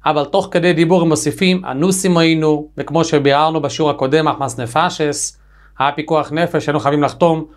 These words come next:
או קטנים היינו, פסולי דס היינו. אז למדנו במשנה, "ראינו נאמנים, הפה שעושה, הפה שהתיר". רבי מאיר חולק, הם לא נאמנים לפס-, לפסול את השטר, אלא מאמינים לחלק שהם העידו שחתימתם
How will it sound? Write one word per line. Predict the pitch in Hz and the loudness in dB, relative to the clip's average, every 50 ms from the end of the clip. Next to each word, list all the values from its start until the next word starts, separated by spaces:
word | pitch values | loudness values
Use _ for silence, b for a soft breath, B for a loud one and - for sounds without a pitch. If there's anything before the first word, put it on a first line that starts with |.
| B B B | B B B
או | B 120 | B -4
קטנים | 123 - - 135 156 180 185 180 170 | -4 -2 -2 -2 0 0 0 0 0
היינו, | 170 165 160 156 151 | 0 0 2 0 0
פסולי | 151 - - 139 131 156 | -2 -2 -2 0 0 0
דס | 165 180 175 - | 0 0 0 0
היינו. | 180 170 165 165 160 160 156 156 - - b b b b b b b | 0 2 2 2 2 0 -2 -4 -10 -18 b b b b b b b
אז | 147 143 139 | -2 0 0
למדנו | 143 147 165 175 | 2 2 2 2
במשנה, | 170 156 170 180 180 180 185 170 | 2 0 -2 -2 -2 -2 0 0
"ראינו | 147 156 170 180 190 | 0 0 0 0 0
נאמנים, | 185 185 185 185 190 196 196 202 202 - - | 0 0 2 2 2 0 0 -2 -4 -6 -8
הפה | - - 175 175 | -4 -2 0 0
שעושה, | 175 - 180 175 175 - | 2 2 2 2 2 0
הפה | 175 175 180 180 | -2 -2 -2 -4
שהתיר". | 175 - 180 180 175 180 175 160 160 - - _ _ b b b b b | -4 -2 -2 -2 0 0 -2 -2 -4 -6 -14 _ _ b b b b b
רבי | 160 165 170 | 0 0 2
מאיר | 190 196 196 | 2 0 0
חולק, | 190 - 190 175 170 165 165 - - | 2 2 2 2 2 2 0 -2 -2
הם | 160 156 160 | 0 2 2
לא | 185 202 | 2 2
נאמנים | 190 185 165 165 185 175 | 2 0 0 0 0 0
לפס-, | 175 175 - - | -2 -4 -6 -4
לפסול | 170 160 151 - - 175 | -4 -2 -2 0 0 0
את | 170 170 - | 0 0 -2
השטר, | 160 - 180 180 185 185 190 185 185 B B B B B B | -4 0 0 2 2 0 -2 -6 -10 B B B B B B
אלא | 165 185 202 196 185 185 185 185 185 | 0 2 4 4 4 4 2 2 0
מאמינים | 156 147 147 151 156 160 165 190 190 | 0 0 0 2 2 2 0 2 2
לחלק | 170 151 - - 190 185 175 165 | 0 0 0 0 0 0 0 0
שהם | - - 170 156 151 | -2 -2 0 2 2
העידו | 156 165 170 160 156 | 2 2 2 2 0
שחתימתם | - - - 135 131 123 120 120 131 123 - 139 131 127 - 156 160 156 147 139 117 | 0 0 0 0 0 0 0 -2 -2 -2 -2 -2 -2 -2 0 0 0 0 -2 -4 -8